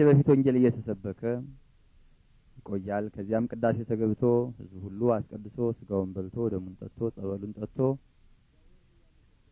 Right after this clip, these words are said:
እግዚአብሔርን እያመሰገነ ወደ ቤቱ ይሄዳል። ይህ ወቅት በሀገራችን በኢትዮጵያ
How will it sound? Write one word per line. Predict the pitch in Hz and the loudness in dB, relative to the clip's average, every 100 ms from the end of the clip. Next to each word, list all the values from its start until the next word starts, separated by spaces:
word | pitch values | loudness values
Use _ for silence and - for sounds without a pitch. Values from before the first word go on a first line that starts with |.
| _ _ _ - | _ _ _ -14
እግዚአብሔርን | 113 147 160 180 180 | 4 8 10 10 8
እያመሰገነ | 175 165 160 143 147 135 139 | 8 8 8 4 4 4 6
ወደ | 139 131 | 8 6
ቤቱ | 127 123 139 143 | 6 6 6 6
ይሄዳል። | 131 123 113 92 90 - _ _ _ - | 8 8 6 4 -2 -18 _ _ _ -8
ይህ | 139 202 208 | 4 10 12
ወቅት | 170 190 - - - | 10 8 -2 -20 -18
በሀገራችን | - 113 123 139 131 156 | -4 0 6 6 6 4
በኢትዮጵያ | 143 143 131 131 - | 4 4 2 -2 0